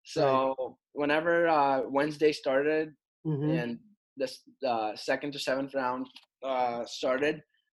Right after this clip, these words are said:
Speaker 1: uh, I was in an apartment with my teammates just watching it and kinda, you know, pick by pick getting nervous, you know,
Speaker 2: Right.
Speaker 1: about it. But a lot of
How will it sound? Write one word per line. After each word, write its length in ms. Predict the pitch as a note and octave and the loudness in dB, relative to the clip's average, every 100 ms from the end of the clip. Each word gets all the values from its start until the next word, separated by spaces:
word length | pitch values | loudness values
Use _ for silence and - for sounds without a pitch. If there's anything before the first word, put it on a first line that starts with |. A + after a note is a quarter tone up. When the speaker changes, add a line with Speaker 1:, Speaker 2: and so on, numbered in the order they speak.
| _ _ _ - | _ _ _ -4
Speaker 1:
uh, 460 | C3+ B2+ B2 A#2+ A#2 | 2 6 6 4 2
I 80 | C3+ | 2
was 220 | D#3+ D#3+ | 2 2
in 100 | D#3+ | 0
an 160 | D#3 D3+ | 0 0
apartment 580 | C#3+ C#3+ C3+ C3+ C3 B2+ | 0 0 0 0 -4 -2
with 240 | C3+ C3 | -2 -2
my 160 | C#3+ B2+ | -4 -4
teammates 560 | B2+ C3 B2+ A#2+ A2+ | -2 -2 0 -2 -4
just 240 | - B2+ - | -8 -8 -4
watching 440 | A#2 A#2 - B2+ | 2 2 2 -2
it 220 | A#2+ A#2 - _ _ _ - | -2 -4 -6 _ _ _ -6
and 180 | C3+ C3 | -4 -2
kinda, 320 | F3 D#3+ C3 | -2 0 -2
you 120 | C3+ | 0
know, 260 | B2+ B2+ C3 | -2 -2 -6
pick 200 | D3 D3 | -8 -4
by 120 | B2+ | -4
pick 280 | A#2 C#3 C#3 | -2 -4 -2
getting 260 | B2 A2+ | -2 -2
nervous, 400 | A#2 C3 D3 A#2+ | -2 -2 -2 -4
you 80 | A#2+ | -6
know, 340 | A2+ A#2+ C#3 - _ _ _ | -4 -2 -2 -4 _ _ _
Speaker 2:
Right. 140 | C3 C3+ | -8 -2
Speaker 1:
about 200 | B2+ C#3 | 0 0
it. 120 | D#3 - _ _ _ _ _ _ _ - - | -4 -6 _ _ _ _ _ _ _ -20 -6
But 460 | C#3+ C3+ B2 A2+ - _ _ _ _ _ _ _ - | 0 2 2 0 -6 _ _ _ _ _ _ _ -2
a 60 | D3 | 4
lot 240 | C#3 C#3+ | 6 6
of 160 | D3 | 2